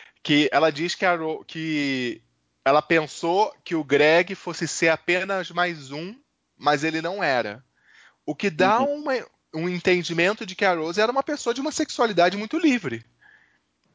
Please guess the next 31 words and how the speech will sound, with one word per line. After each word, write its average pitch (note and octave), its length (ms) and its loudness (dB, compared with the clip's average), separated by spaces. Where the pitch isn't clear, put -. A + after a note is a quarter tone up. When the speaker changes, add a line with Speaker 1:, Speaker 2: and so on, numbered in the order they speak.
Speaker 1:
Que D3+ 120 4
ela F3 180 4
se G#3+ 140 -8
envolvia G3+ 720 -2
com B3 520 -4
vários F3 440 2
humanos. C4 400 -6
Ela C#3 140 2
se - 120 -10
envolveu D3+ 400 -4
com A#3 140 -8
vários F#3+ 320 0
humanos G3+ 360 -4
ao C#3 80 0
longo B2+ 260 -6
da A#2+ 100 2
vida A#2 240 -2
dela. - 260 0
Só B2 160 0
que - 100 0
aí C3+ 160 4
o F3+ 80 4
Greg E3 420 4
foi A3 240 -4
um F#3 120 -6
que G#3 100 -6
apareceu F#3 680 0
e F#3+ 40 -8
que A3+ 300 -4
despertou E3 520 -2
nela D#3+ 540 4